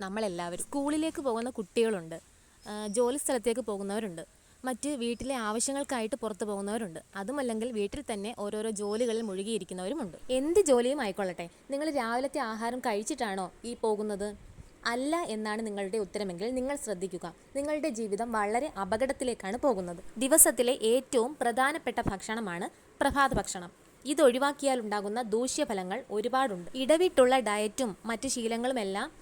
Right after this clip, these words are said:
പ്രചാരത്തിലുള്ള ഇക്കാലത്ത് പ്രാതൽ ഉപേക്ഷിക്കുമ്പോഴുണ്ടാകുന്ന ദൂഷ്യഫലങ്ങൾ എന്തൊക്കെയാണെന്ന് നമ്മൾ എല്ലാവരും അറിഞ്ഞിരിക്കണം. അമേരിക്കൻ ജേണൽ ഓഫ് ക്ലിനിക്കൽ ന്യൂട്രീഷൻ പറയുന്നത് എന്താണെന്ന് നോക്കൂ. ഇൻസുലിൻ പ്രവർത്തനവുമായി നേരിട്ട് ബന്ധപ്പെടുന്നതാണ് നമ്മുടെ പ്രഭാത ഭക്ഷണം.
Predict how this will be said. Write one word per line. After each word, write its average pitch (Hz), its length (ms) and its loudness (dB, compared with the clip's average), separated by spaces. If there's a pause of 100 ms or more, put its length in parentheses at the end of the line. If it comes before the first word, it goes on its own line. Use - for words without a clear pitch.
(180)
പ്രചാരത്തിലുള്ള 240 680 2 (140)
ഇക്കാലത്ത് 196 460 -2 (400)
പ്രാതൽ 262 380 6 (100)
ഉപേക്ഷിക്കുമ്പോഴുണ്ടാകുന്ന 240 960 0 (100)
ദൂഷ്യഫലങ്ങൾ 233 680 -2 (140)
എന്തൊക്കെയാണെന്ന് 208 600 -2 (200)
നമ്മൾ 220 220 -2
എല്ലാവരും 220 540 0
അറിഞ്ഞിരിക്കണം. 247 480 -2
അമേരിക്കൻ 302 440 2 (140)
ജേണൽ 247 360 4
ഓഫ് 320 180 -2
ക്ലിനിക്കൽ 240 380 0 (100)
ന്യൂട്രീഷൻ 240 480 -2
പറയുന്നത് 220 400 0
എന്താണെന്ന് 208 420 -2
നോക്കൂ. 196 260 -2 (680)
ഇൻസുലിൻ 330 460 0
പ്രവർത്തനവുമായി 269 760 2
നേരിട്ട് 240 420 -2
ബന്ധപ്പെടുന്നതാണ് 226 720 -2 (140)
നമ്മുടെ 220 260 0 (100)
പ്രഭാത 202 440 0
ഭക്ഷണം. 185 340 -6